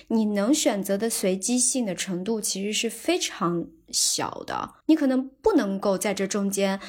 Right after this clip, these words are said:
用五年的时间 take a break，然后去，去尝试一下艺术这个工作，这些东西都从你的生活当中被淘汰掉了，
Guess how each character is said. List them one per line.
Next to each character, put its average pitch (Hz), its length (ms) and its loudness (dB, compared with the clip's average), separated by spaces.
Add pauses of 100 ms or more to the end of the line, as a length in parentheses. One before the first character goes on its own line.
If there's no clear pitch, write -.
(320)
用 220 260 0
五 185 80 -2
年 180 160 -2
的 233 100 0
时 226 220 0
间 233 480 -2
take 294 260 2
a - 40 -2
break， 294 340 2 (260)
然 208 200 -6
后 208 160 -4
去， 208 480 -2
去 202 260 -6
尝 208 220 -2
试 240 160 0
一 233 40 0
下 233 180 0
艺 311 140 2
术 208 180 0
这 160 100 -4
个 156 100 -6
工 127 220 -8
作， - 260 -4 (480)
这 392 120 0
些 381 120 2
东 381 180 0
西 339 140 0
都 392 460 2 (200)
从 311 200 4
你 269 60 6
的 240 60 2
生 302 180 2
活 294 120 4
当 269 180 2
中 285 220 2
被 269 380 2
淘 190 180 -4
汰 349 200 2
掉 233 260 -2
了， - 180 -8